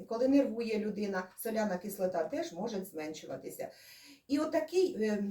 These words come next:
харчовий комок, який не обробився достатньо соляною кислотою, він потрапляє у дванадцятипалу кишку,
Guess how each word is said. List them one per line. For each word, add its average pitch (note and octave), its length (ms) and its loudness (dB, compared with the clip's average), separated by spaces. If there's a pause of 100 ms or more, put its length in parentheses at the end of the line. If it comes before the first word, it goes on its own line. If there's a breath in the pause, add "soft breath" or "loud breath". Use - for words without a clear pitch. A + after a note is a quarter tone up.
харчовий C#4 560 0
комок, G3 440 4
який C#4+ 320 0
не C4+ 120 10
обробився B3 760 6
достатньо A3 640 2
соляною A3 520 2
кислотою, E3+ 680 -2 (220 loud breath)
він F4 200 0
потрапляє A#3 800 4
у G#3+ 40 0
дванадцятипалу B3 960 0
кишку, G#3+ 580 -6